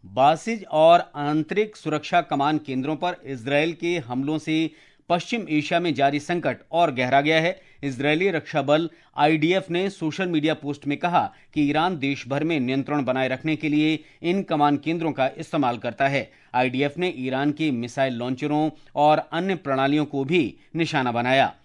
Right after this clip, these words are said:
अमेरिका स्थित मानवाधिकार कार्यकर्ता एजेंसी के अनुसार अट्ठाईस फरवरी से ईरान में एक हजार सत्तानवे नागरिकों के मारे जाने की खबर है। एक रिपोर्ट।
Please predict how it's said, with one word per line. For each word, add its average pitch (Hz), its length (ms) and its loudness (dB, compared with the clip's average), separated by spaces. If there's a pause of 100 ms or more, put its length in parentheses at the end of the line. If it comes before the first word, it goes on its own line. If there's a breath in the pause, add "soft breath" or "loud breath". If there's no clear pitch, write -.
(220 soft breath)
अमेरिका 147 460 2
स्थित 170 340 -4 (220 soft breath)
मानवाधिकार 156 680 6
कार्यकर्ता 131 580 0
एजेंसी 131 460 -4
के 156 100 -6
अनुसार 139 440 4 (220 loud breath)
अट्ठाईस 190 520 0
फरवरी 147 400 -2
से 160 220 -6
ईरान 135 280 0
में 165 160 0
एक 151 300 -2
हजार 135 240 0
सत्तानवे 131 560 -4
नागरिकों 127 440 -4
के 143 260 -2 (280 soft breath)
मारे 160 280 4
जाने 131 220 0
की 120 180 -8
खबर 160 300 0
है। 170 180 0 (200)
एक 160 180 2
रिपोर्ट। 123 500 -4